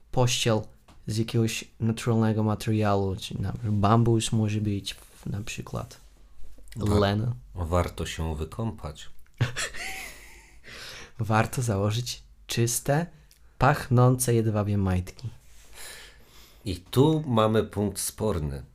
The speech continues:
Speaker 2: Warto spać bez tekstyliów.
Speaker 1: Warto spać nagusem.
Speaker 2: Tak, aby świeża bryza, która się będzie wdzierała przez okno uchylone na noc, omiatała nasze ciało swoim boskim chi.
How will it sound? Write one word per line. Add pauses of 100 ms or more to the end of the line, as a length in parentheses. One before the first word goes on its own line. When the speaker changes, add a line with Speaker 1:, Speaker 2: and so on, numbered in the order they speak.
(240)
Speaker 2:
Warto
spać
bez
tekstyliów. (220)
Speaker 1:
Warto
spać
nagusem. (1040)
Speaker 2:
Tak,
aby (120)
świeża
bryza,
która
się
będzie
wdzierała
przez
okno
uchylone
na
noc, (320)
omiatała
nasze
ciało
swoim
boskim (120)
chi.